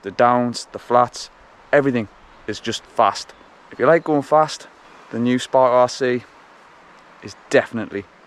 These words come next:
the weapon of choice. And on that note, I better be fast, 'cause my wife said my tea will be ready at seven o'clock,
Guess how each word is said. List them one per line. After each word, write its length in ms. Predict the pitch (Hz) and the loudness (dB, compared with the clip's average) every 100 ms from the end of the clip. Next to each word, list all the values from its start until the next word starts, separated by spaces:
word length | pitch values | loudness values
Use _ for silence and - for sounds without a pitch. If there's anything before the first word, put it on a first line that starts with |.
| _ - | _ -8
the 80 | |
weapon 280 | 101 107 110 | -2 0 0
of 120 | 123 | -4
choice. 480 | - 98 95 - - - _ _ - - - _ - - - | -6 -6 -6 -6 -14 -20 _ _ -20 -20 -20 _ -20 -8 -2
And 100 | 120 | 0
on 140 | 123 | 2
that 200 | 143 139 | 2 0
note, 300 | 127 127 131 - _ - | -2 -2 -4 -12 _ -4
I 80 | 113 | 0
better 220 | 131 135 | 2 2
be 120 | 127 | 0
fast, 460 | - 117 107 - - _ _ _ _ _ _ | -2 -2 -2 -8 -20 _ _ _ _ _ _
'cause 140 | - 107 | -8 -6
my 100 | 110 | 0
wife 280 | 117 139 131 | 4 2 2
said 200 | 123 110 | -6 -6
my 120 | 107 | -10
tea 240 | - 131 127 | -2 0 0
will 140 | 120 | -4
be 140 | 104 | -6
ready 300 | 113 110 107 | -2 0 0
at 100 | 104 - - - _ _ _ - - - _ _ _ _ _ | -4 -6 -14 -20 _ _ _ -20 -18 -18 _ _ _ _ _
seven 280 | - 117 120 | -2 0 2
o'clock, 460 | 123 - 139 - | 0 2 2 0